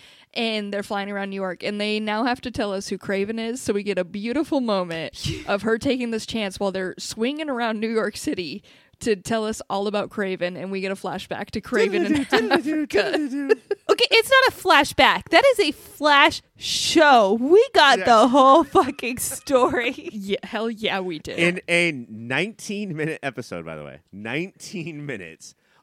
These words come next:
Speaker 3: a solid eight minutes is in Africa of her just saying, I fell in love with this dude because, uh, we were sitting there talking and a snake came out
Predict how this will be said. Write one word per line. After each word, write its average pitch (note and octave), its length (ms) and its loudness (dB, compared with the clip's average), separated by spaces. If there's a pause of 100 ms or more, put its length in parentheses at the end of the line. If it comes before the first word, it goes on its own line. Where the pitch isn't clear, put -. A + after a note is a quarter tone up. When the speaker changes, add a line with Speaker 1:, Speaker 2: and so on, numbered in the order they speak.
Speaker 3:
a C#3+ 100 0
solid D#3+ 840 -4 (180)
eight B2 340 -10
minutes G#2+ 540 -10
is G#2+ 420 -8
in A#2+ 220 -8
Africa E2+ 720 -10 (400)
of F#2+ 300 -6
her A#2 160 -4
just G#2+ 180 -12
saying, G2 380 -8
I G2+ 140 -14
fell A2 180 -10
in F2 80 -14
love F#2 160 -12
with C#3 100 -16
this E3 140 -14
dude C#3 420 -10 (240)
because, F2 800 -14 (320)
uh, D#2+ 320 -10
we F#2 100 -8
were F2+ 80 -10
sitting G#2+ 200 -14
there C3+ 100 -8
talking G#2+ 480 -12 (360)
and E2 440 -12
a G2+ 80 -12
snake G2+ 320 -16
came B2 200 -10
out F2+ 280 -12